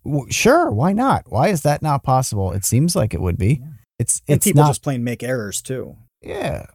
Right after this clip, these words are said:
Speaker 1: I don't know. So much of it just seems arbitrary to the point of,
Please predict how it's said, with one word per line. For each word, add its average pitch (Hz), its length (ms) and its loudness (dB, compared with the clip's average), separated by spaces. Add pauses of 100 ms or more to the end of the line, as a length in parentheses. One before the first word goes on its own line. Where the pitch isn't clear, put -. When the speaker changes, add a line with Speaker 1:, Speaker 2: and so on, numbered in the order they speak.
Speaker 1:
I - 80 -2
don't 65 140 0
know. - 180 -8
So 160 180 0
much 131 300 4
of 98 80 4
it 92 160 2
just - 240 -4
seems 95 460 2 (360)
arbitrary 123 800 4
to - 120 -4
the 101 100 2
point 101 400 4
of, 92 440 2